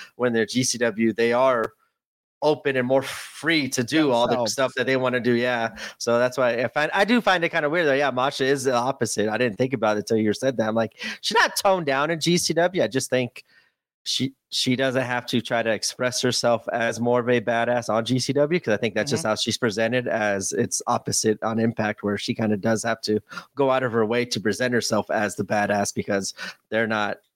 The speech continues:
Speaker 1: they're kinda, uh, restraining her a little bit because they're not pushing her at, uh, like that at the moment.
Speaker 2: Yeah, it's one of the few ones right now where the fans have booked her.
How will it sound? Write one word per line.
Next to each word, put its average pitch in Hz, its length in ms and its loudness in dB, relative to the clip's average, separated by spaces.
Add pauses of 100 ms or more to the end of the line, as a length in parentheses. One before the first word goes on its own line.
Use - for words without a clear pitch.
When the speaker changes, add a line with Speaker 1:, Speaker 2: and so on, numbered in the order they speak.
(340)
Speaker 1:
they're 117 120 0
kinda, 104 360 -4 (720)
uh, 107 400 0
restraining 165 480 2
her 147 140 2
a 127 40 0
little 156 220 2
bit 127 220 0
because 107 280 -2
they're 104 100 0
not 104 200 -2
pushing 120 280 2
her 98 240 0 (280)
at, 110 180 -2 (220)
uh, 104 260 0
like 101 220 -4
that 110 180 -4
at 104 140 -4
the 104 60 -4
moment. 98 380 0 (840)
Speaker 2:
Yeah, 185 120 -2
it's - 100 -8
one 185 140 -2
of 196 80 -6
the 180 80 -2
few 190 200 -2
ones 151 240 -2
right 147 140 -4
now 147 160 -4
where 139 140 -4
the 120 80 -10
fans 135 440 -6
have 113 280 -10
booked 127 260 -8
her. 101 260 -16